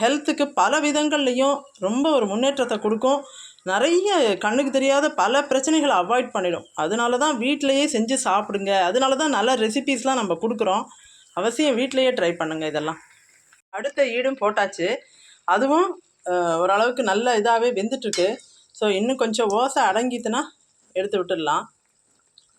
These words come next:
பார்த்தீங்கன்னா, நம்ம சேனல் தொடங்கி இந்த வார கடைசியோட ஒரு, ஒரு வருடம் ஆகப்போகுது. இந்த வார முடிவுல. So, இந்த ஒரு வருஷத்தோட அந்த பாதையில பார்த்தீங்கன்னா, நம்மளுடைய நிறைய வீடியோஸ்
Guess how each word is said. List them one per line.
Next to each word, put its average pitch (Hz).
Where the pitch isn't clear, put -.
பார்த்தீங்கன்னா, 247
நம்ம 196
சேனல் 277
தொடங்கி 247
இந்த 208
வார 226
கடைசியோட 214
ஒரு, 160
ஒரு 226
வருடம் 262
ஆகப்போகுது. 185
இந்த 170
வார 185
முடிவுல. 180
So, 254
இந்த 226
ஒரு 277
வருஷத்தோட 254
அந்த 170
பாதையில 240
பார்த்தீங்கன்னா, 208
நம்மளுடைய 175
நிறைய 277
வீடியோஸ் 247